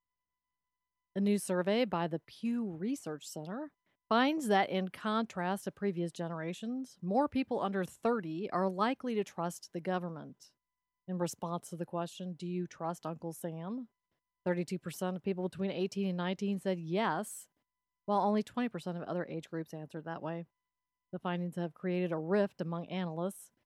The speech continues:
who argue that youthful idealism, or ignorance, is at work,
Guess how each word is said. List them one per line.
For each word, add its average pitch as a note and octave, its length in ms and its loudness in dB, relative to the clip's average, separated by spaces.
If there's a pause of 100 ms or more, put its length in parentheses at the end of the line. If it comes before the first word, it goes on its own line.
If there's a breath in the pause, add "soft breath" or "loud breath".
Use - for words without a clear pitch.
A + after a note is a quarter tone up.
(220)
who A#3 80 8
argue C4 380 8
that G3 180 6
youthful A3+ 480 2
idealism, F3 920 2
or D3 200 -6
ignorance, D#3+ 480 -4
is D3+ 120 -4
at D3+ 140 -4
work, E3 300 -6